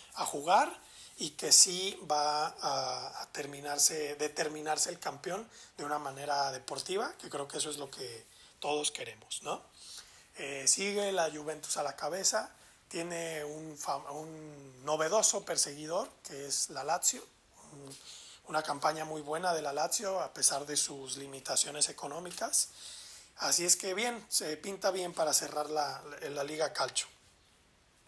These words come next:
Pasamos a otro tema. Ahora toca hablar de Raúl Jiménez, el, este gran futbolista mexicano que ha causado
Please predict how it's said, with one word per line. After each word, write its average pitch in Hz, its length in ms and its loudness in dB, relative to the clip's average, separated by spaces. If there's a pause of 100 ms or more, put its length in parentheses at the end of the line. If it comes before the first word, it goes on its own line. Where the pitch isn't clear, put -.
(880)
Pasamos 208 440 8
a 233 40 6
otro 226 200 0
tema. 226 320 0 (240)
Ahora 175 520 6
toca 175 240 0
hablar 175 340 4
de 151 640 -4
Raúl 147 280 0
Jiménez, - 680 -4 (160)
el, 139 800 -12
este 156 280 2
gran 165 260 -2
futbolista 165 500 -4
mexicano 160 500 -4
que - 100 -6
ha 143 60 -4
causado 147 800 2